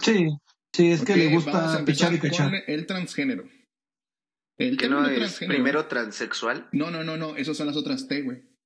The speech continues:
Speaker 2: Porque se agregaron después, porque
Speaker 3: No,
Speaker 2: es-,
Speaker 3: pero,
Speaker 2: ¿eh?
Speaker 3: a ver, eh, punto. Eh, voy a que, voy a hacer aquí un, un paréntesis. Eh, transgénero sí me suena,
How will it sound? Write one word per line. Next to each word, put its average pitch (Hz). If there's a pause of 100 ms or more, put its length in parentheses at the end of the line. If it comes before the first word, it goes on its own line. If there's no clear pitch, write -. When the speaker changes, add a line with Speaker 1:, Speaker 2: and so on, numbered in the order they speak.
(680)
Speaker 2:
Porque 131
se 131
agregaron 135
después, -
porque 123
Speaker 3:
No, 147
Speaker 2:
es-, 135
Speaker 3:
pero, 120
Speaker 2:
¿eh? 98
Speaker 3:
a 127
ver, 113
eh, 107 (220)
punto. 104
Eh, 104
voy 110
a 127
que, 131
voy 110
a 120
hacer 117
aquí 107
un, 104
un 101
paréntesis. 87 (720)
Eh, 104 (1120)
transgénero 131
sí 127
me 139
suena, 135